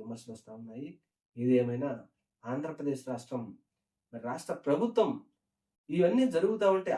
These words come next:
ఆచారాలంటే మనందరికీ తెలిసిందే. సంక్రాంతి పండుగలో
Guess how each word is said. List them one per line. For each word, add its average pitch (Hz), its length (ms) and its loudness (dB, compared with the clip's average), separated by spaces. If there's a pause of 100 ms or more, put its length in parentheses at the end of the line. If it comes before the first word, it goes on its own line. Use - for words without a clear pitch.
(160)
ఆచారాలంటే 196 720 2 (640)
మనందరికీ 127 460 -4
తెలిసిందే. 117 420 -8 (480)
సంక్రాంతి 185 420 2 (120)
పండుగలో 135 360 -2